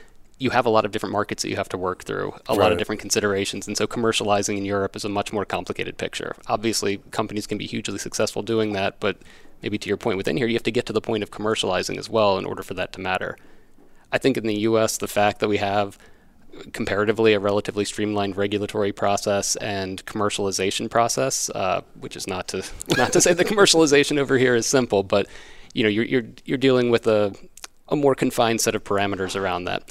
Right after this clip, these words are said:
Speaker 1: I think that that helps us somewhat, uh, when we talk about the sort of influences that you've seen in Europe coming to the U S.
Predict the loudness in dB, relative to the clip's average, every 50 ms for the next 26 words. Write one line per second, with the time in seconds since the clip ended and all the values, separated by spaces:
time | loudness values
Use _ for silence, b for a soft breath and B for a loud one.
0 | -20 -12 -2 0 0 2 2 2 2 2 2 2 2 2 0 0 -2 -2 0 2
1 | 0 2 4 4 2 2 2 2 2 2 0 0 -4 B B B B -8 -6 -4
2 | -4 -4 -2 -4 -4 -4 -4 -4 -4 -4 -2 0 0 0 0 0 -2 0 0 0
3 | -2 -4 -12 -12 -6 -4 -2 0 0 -2 -2 -4 -6 -6 -4 -4 -4 -4 -4 -6
4 | -6 -6 -6 -4 -4 -4 -4 -4 -4 -2 -2 -2 -2 -2 -2 -2 -2 -2 -4 -4
5 | -6 -6 -6 -4 -6 -6 -6 -6 -4 -4 -2 0 0 0 0 -2 -4